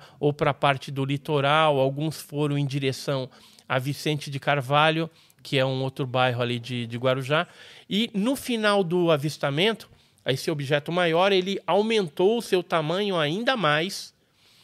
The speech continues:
Nesse momento, meu irmão, que era pequeno, começou a chorar, né, pensando que era o fim do mundo, depois ele falou pra gente. E aí o objeto, quando já tava em cima de Santos, ele diminuiu novamente a,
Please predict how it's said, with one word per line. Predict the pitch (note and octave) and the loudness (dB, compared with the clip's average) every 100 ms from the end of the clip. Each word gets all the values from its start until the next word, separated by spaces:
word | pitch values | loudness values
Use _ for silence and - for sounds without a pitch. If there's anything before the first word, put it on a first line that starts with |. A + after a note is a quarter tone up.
| _ | _
Nesse | C#3 E3+ - | -2 -2 0
momento, | F3 D#3+ E3+ E3 | -4 -2 -4 -4
meu | E3 | -2
irmão, | D#3+ D3 E3+ | -2 0 -2
que | E3+ | 0
era | D#3+ D3 | 0 0
pequeno, | E3+ C#3 D#3 E3 D3+ - - - _ | -4 -6 -2 0 -2 -6 -18 -20 _
começou | - D3+ D3+ - D#3 | 2 2 2 0 0
a | |
chorar, | D3 E3 C#3 C3+ D#3+ F#3 | 0 0 2 4 4 2
né, | D#3+ | 0
pensando | D#3 D3 - C#3+ C#3 | -2 -4 -2 -4 -4
que | - | -2
era | C#3 | -2
o | |
fim | C3 C#3+ C#3 | -2 -8 -6
do | C3 | -4
mundo, | C3+ E3+ | -6 -6
depois | C#3+ C3+ C3+ | -8 -8 -8
ele | B2+ B2 | -8 -8
falou | - B2 | -6 -6
pra | B2 B2+ | -4 -6
gente. | C3 E3+ F#3+ - - - - _ | -4 -4 -6 -10 -20 -20 -20 _
E | D#3 F3+ | 2 4
aí | F#3 | 4
o | G3+ | 2
objeto, | G#3 F#3 G3+ F#3+ - - | 2 0 -2 -2 -14 -18
quando | - G3 F#3+ | -6 -4 -2
já | G3 | -2
tava | G3+ G3 G#3 | 0 0 0
em | F#3 | -4
cima | - - B3 B3+ | -6 -6 -4 -2
de | G#3 | -4
Santos, | F#3+ - G3+ A3 - - - | -4 -2 -2 -4 -16 -20 -14
ele | - E3+ | -6 -4
diminuiu | D3+ G3+ G#3+ G3 F3+ E3 G#3 | -2 -2 -2 0 2 2 2
novamente | A3 G3 D#3+ D#3 D3+ E3 - | 0 0 0 -2 -2 -2 -2
a, | C#3+ | -2